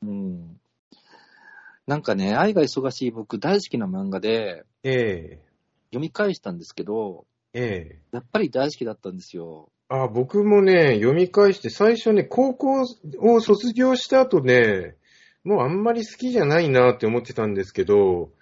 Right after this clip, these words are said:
Speaker 1: うん。
Speaker 2: やっぱその後もすごく良かったです。
Speaker 1: いや、で、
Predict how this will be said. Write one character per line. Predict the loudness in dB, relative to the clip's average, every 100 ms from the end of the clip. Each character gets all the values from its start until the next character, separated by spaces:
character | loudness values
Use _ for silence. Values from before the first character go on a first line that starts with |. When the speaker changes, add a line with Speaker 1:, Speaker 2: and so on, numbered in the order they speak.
| -14
Speaker 1:
う |
ん。 | -12 -2
Speaker 2:
や | -2
っ |
ぱ | 2 0
そ | 2 2
の | 4 2
後 | 2 2
も | 0
す | 0
ご | 0 2
く |
良 | 4 4
か | 2
っ | 2
た |
で | -4 -6
す。 | -14 -16 -18 -8 0
Speaker 1:
い |
や、 | 0 0 _
で、 | -8 -6 -6